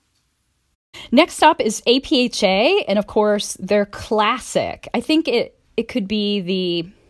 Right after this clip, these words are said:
Rolls-Royce, if you will, of pharmacy continuing education, and that's the Medication Therapy Management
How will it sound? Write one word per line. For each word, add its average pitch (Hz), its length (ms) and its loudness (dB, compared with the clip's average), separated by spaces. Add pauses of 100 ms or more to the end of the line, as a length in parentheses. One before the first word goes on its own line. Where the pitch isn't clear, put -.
(460)
Rolls-Royce, 202 840 0
if - 180 -10
you 170 120 -4
will, 156 400 -4
of 175 240 -4
pharmacy 185 600 -4
continuing 170 540 -6
education, 156 720 -8
and 185 140 -4
that's 208 240 -4
the 233 80 0
Medication 196 640 -2
Therapy 165 400 -4
Management 156 720 -6